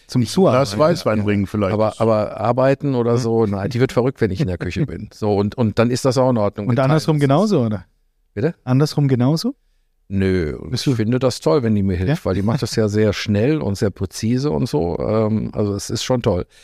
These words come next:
Speaker 2: Aber schau, wir haben, wir haben uns in Australien, ja,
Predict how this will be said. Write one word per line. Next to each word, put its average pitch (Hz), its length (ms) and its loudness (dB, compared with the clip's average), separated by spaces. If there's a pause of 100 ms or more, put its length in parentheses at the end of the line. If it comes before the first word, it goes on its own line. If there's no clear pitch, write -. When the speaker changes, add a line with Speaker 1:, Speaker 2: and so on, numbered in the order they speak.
(140)
Speaker 2:
Aber 110 160 2
schau, 110 260 2
wir 95 140 -4
haben, 120 300 0
wir 104 100 2
haben 113 140 2
uns 120 140 -2
in 104 100 0
Australien, 101 880 0
ja, 104 140 -6